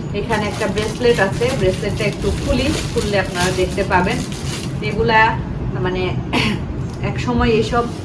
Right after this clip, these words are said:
জিনিসের এত বেশি, আহ, মানে ফ্যাসিনেশন কাজ করতো, খুব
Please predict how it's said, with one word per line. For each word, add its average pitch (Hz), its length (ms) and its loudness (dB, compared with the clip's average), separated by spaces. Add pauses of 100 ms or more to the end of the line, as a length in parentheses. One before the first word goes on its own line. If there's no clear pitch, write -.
(140)
জিনিসের 226 360 4
এত 185 240 2
বেশি, 220 440 8
আহ, - 460 2
মানে 190 240 10
ফ্যাসিনেশন 254 640 12
কাজ 240 240 10
করতো, 240 360 8
খুব - 280 6